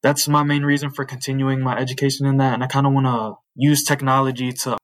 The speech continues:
boost my community engagement efforts. So those are my plans in short, but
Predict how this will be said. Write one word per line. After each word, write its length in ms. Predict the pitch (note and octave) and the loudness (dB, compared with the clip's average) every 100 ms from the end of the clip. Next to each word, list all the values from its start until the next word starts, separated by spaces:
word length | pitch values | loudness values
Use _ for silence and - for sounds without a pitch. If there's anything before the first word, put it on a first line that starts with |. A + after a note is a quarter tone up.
| - B2 A2 | -10 -6 2
boost 260 | C#3 C3 | 2 2
my 80 | B2+ | -6
community 640 | B2 B2+ A#2+ A#2+ A#2 A#2+ | -4 -4 -2 -2 -2 -2
engagement 520 | A2 A2+ A2 G#2+ G#2+ F#2+ | -2 -2 -2 -2 -4 -4
efforts. 560 | A2 G#2 F#2+ - - - | -6 -6 -6 -6 -6 -10
So 360 | - C3 A#2+ - - | -2 0 0 -6 -2
those 160 | D#3+ E3 | 0 2
are 60 | |
my 120 | D#3 | 0
plans 420 | C3+ C#3 C3+ C3 C3 | 0 -4 -4 -4 -8
in 80 | |
short, 460 | A#2 - B2+ B2 - | -8 -4 -2 -2 -6
but 220 | A#2 A2+ | -12 -12